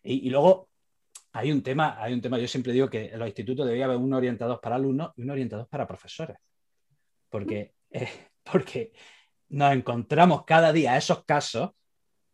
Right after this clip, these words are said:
esos casos que, que, que, que no, es que no hay una solución para todo, es que cada alumno conflictivo es un mundo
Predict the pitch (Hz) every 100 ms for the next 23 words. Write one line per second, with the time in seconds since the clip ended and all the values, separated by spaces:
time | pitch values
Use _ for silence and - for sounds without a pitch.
0 | _ _ - 120 143 - 127 - 139 -
1 | 117 117 - _ - 107 104 101 _ _
2 | - 123 123 151 151 175 180 - 139 170
3 | - - 185 175 202 208 175 - 170 160
4 | 156 - 196 233 233 151 139 135 226 240
5 | 160 170 180 165 156 147 147 196 254 240
6 | 208 _ _ - 180 180 156 156 226 196
7 | 156 - - _ _ _ _ - 170 185
8 | 277 240 202 165 156